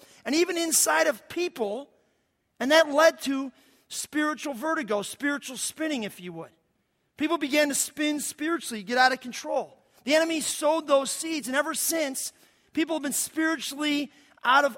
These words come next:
order, so to speak. Now you say, "Well, how does that chaos lead to people being out of order?" Well, the chaos the enemy sows perpetuates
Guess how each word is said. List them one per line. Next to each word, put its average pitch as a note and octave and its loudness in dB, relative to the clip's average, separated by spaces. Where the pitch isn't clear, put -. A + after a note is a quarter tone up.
order, B3+ -4
so A#3 -4
to F#3+ -6
speak. F3+ -10
Now D4 2
you E4 2
say, F4+ 2
"Well, E4+ 0
how F4 4
does A4+ 4
that F4+ 2
chaos C#4+ 2
lead D#4+ 2
to F4 -2
people D#4+ -2
being C#4 -2
out C4 4
of C4+ 0
order?" E4+ -2
Well, D4+ 4
the C#4+ -6
chaos G4+ 0
the D4 -8
enemy E4 0
sows D4+ 2
perpetuates C4+ -2